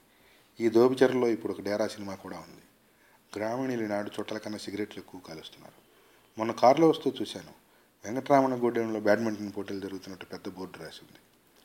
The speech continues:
పొడుగునా కాగితపు జెండాలు కట్టారు. అక్కడ రెండు న్యూ మోడల్ కార్లు కూడా ఉన్నాయి. పాతికేళ్ల క్రితం ఉన్న స్థితికి ఇప్పటికే ఉన్న వ్యత్యాసం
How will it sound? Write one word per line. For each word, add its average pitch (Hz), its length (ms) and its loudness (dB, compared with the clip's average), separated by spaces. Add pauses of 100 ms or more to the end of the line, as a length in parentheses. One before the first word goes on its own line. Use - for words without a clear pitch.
(420)
పొడుగునా 120 260 6
కాగితపు 110 400 4
జెండాలు 95 280 -8
కట్టారు. - 400 -18 (500)
అక్కడ 110 200 0
రెండు 107 200 -2
న్యూ 101 200 -4
మోడల్ 120 300 2
కార్లు 104 260 2
కూడా 95 200 -8
ఉన్నాయి. 82 300 -14 (1000)
పాతికేళ్ల 135 460 8
క్రితం 143 360 2
ఉన్న 127 140 0
స్థితికి - 360 -8
ఇప్పటికే 117 360 2
ఉన్న 107 200 0
వ్యత్యాసం 104 440 -6